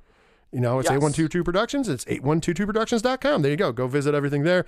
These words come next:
Speaker 1: You can find out more about the Three Fat Nerds. You can find out more about the wrestling show, about stuff we're doing on Twitch. All the stuff that I plug here, Patreon, all that stuff is all there. Friends of the show. It's amazing. It's, it's great.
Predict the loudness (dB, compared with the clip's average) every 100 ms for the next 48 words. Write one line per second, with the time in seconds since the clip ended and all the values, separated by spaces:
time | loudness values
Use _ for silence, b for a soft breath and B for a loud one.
0 | B B 0 2 2 2 2 2 -2 -2
1 | -4 -2 -2 -2 0 0 0 -2 -6 -4
2 | -2 -2 -4 -8 B B 0 2 2 0
3 | -2 -2 -2 -2 -2 0 0 0 2 2
4 | 2 0 -6 -10 -4 -2 0 2 0 0
5 | 0 0 0 -6 B B 0 0 -2 0
6 | 2 2 0 0 -2 0 -2 0 0 0
7 | 0 -2 -2 0 0 2 0 0 -2 -2
8 | -2 -2 0 2 0 -2 B B -2 0
9 | 2 2 2 0 -4 -10 -8 -6 -6 -6
10 | -2 0 0 -2